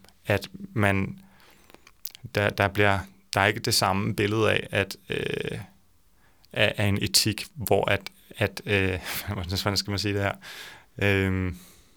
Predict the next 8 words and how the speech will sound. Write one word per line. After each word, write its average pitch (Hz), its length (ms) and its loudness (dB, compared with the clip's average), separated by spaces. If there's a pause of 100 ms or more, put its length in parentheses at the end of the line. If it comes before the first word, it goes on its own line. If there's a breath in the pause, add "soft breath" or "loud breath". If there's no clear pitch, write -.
(3500 loud breath)
jamen, 101 120 2
det - 20 6
er 131 60 8
måske 127 220 6
sket - 300 4
tidligere 120 440 6
i 98 40 4
virkeligheden, 95 440 -2